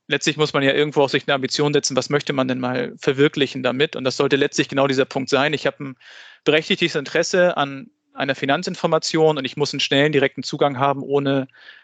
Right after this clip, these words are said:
viele Leute ansprechen zu können und erstmal zwei Tage Informationen suchen zu können, weil dann ist gegebenenfalls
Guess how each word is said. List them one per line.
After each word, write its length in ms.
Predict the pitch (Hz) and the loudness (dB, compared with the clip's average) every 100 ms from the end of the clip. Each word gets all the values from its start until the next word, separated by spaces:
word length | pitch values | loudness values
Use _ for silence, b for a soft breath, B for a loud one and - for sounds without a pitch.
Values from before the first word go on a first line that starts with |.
| B | B
viele 180 | - 151 | -2 2
Leute 320 | 135 143 156 | 4 4 4
ansprechen 420 | 139 139 147 - | 0 0 -4 -4
zu 120 | 135 143 | -6 -2
können 260 | 147 143 | 0 0
und 80 | 139 | 0
erstmal 240 | 135 139 | -2 -2
zwei 220 | - 143 139 | 0 0 2
Tage 240 | 143 131 | 0 -2
Informationen 540 | 131 135 131 - 147 | -4 -4 -4 0 0
suchen 240 | 147 139 139 | 0 -4 -6
zu 120 | 143 | -6
können, 200 | - 139 | -4 0
weil 80 | 127 | 2
dann 160 | 135 | 2
ist 120 | 135 - | 0 -4
gegebenenfalls 920 | 131 139 139 127 135 131 - - | 0 2 2 0 2 2 0 -6